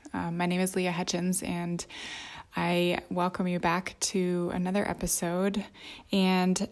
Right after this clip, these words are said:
today I need to record this for myself.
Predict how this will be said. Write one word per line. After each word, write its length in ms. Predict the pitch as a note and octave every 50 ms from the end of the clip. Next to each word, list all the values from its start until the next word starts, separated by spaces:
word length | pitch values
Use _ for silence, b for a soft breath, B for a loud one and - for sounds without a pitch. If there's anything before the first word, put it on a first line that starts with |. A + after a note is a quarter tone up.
| -
today 520 | - - G3+ G3 G3+ G3+ G3+ G#3+ A3 A3+ A3
I 180 | - - F#3
need 200 | F3+ F#3 F#3+ F#3+ F#3+
to 80 | G3+ G3
record 400 | F3+ F3 F3 - F3+ E3+ E3 D#3
this 460 | E3 E3 E3 D#3 - - - - - B B B
for 220 | B - - F3+
myself. 640 | E3+ E3 D#3 - - - - - - - - - -